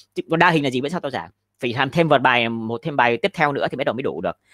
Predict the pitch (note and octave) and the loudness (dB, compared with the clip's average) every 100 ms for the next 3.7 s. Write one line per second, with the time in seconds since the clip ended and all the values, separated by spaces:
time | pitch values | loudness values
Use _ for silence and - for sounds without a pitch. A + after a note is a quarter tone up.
0 | _ G#3 E3+ B2 G2 A2+ G#2+ C#3 G2 A2+ | _ 0 2 2 2 2 0 -2 0 4
1 | D3 B2 A#2 G2+ F2+ A#2+ C#3 - - B2 | 2 4 2 2 -2 -2 -4 -2 -4 -4
2 | A#2 C#3+ - - - - - A#2 G2 G2 | 0 -2 -2 -10 -14 -10 0 2 2 -2
3 | C3+ C#3 A2 - D3 F#3+ | 0 0 0 -2 -2 -4